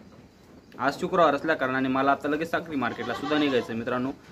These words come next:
साक्री मार्केट कव्हर करून आल्यावर मी त्यांना लिव्हर टॉनिक आणि ते देणार आहे. मित्रांनो, भेटू पुढच्या भागात.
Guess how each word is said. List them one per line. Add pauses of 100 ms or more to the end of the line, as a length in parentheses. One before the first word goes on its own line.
(200)
साक्री
मार्केट
कव्हर
करून
आल्यावर
मी
त्यांना
लिव्हर
टॉनिक
आणि
ते
देणार
आहे.
मित्रांनो, (500)
भेटू (520)
पुढच्या
भागात.